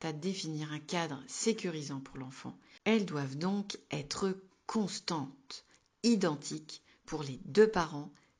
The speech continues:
et souvent répétées. N'oublions pas aussi que l'orientation temporelle reste très compliquée à cet âge. L'enfant a donc aussi besoin qu'on le rassure en lui expliquant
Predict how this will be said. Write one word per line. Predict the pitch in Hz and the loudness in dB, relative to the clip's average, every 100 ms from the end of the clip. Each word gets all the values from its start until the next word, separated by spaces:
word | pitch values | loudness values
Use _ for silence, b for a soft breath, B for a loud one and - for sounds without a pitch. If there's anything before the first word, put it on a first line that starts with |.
| - | -8
et | 131 | -6
souvent | - - - 135 131 170 | -6 -10 -8 -6 -4 -4
répétées. | 160 156 147 135 - - - _ _ _ B B B | -4 -6 -6 -10 -12 -18 -18 _ _ _ B B B
N'oublions | 190 262 269 139 147 175 | 2 4 2 -2 -4 -4
pas | - 285 - | -2 -2 -2
aussi | 185 180 277 269 | -2 -2 -2 -2
que | |
l'orientation | 151 165 240 208 156 156 208 277 | -4 2 2 2 -2 -2 -2 -2
temporelle | 269 175 208 226 247 202 | -2 -2 -2 0 2 2
reste | 202 269 269 190 - | 2 2 0 -6 -6
très | - 302 | -2 -2
compliquée | 302 185 220 220 262 | 0 -2 -2 0 0
à | 208 | 0
cet | 214 262 | 0 0
âge. | 240 240 B B B B B | 0 -4 B B B B B
L'enfant | 175 202 196 262 | -2 0 0 0
a | 214 160 | 0 0
donc | 175 - - - | -4 -8 -8 4
aussi | 262 262 - 294 | 6 6 4 2
besoin | 220 156 170 226 | 0 0 2 2
qu'on | - 139 | 2 -4
le | |
rassure | 151 185 233 - 262 220 | 2 4 4 2 -4 -2
en | - | -2
lui | 180 | -2
expliquant | 185 - 190 190 247 | -4 -4 -4 2 0